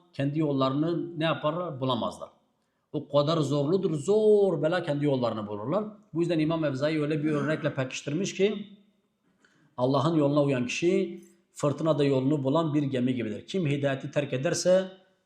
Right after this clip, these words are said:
karanlıklara gömülür. Bugün dünya hayatı güzel bir şekilde geçebilir.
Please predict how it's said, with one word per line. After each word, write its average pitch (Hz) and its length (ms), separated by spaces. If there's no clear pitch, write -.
karanlıklara 123 1000
gömülür. 110 420
Bugün 156 260
dünya 143 300
hayatı 123 260
güzel 143 280
bir 139 60
şekilde 127 420
geçebilir. 147 680